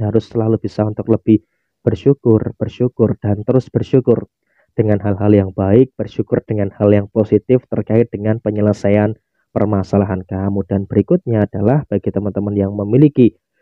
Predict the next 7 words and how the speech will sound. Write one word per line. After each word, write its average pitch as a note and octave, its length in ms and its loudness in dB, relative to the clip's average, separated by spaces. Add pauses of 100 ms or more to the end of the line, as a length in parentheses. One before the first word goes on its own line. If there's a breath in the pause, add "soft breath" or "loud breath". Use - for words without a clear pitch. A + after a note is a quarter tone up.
zodiak D3 560 0
Cancer, A#2 640 0
kamu C3 240 -2
juga A2 320 -4
harus - 120 -8
fokus - 440 -4
pada A#2 440 -2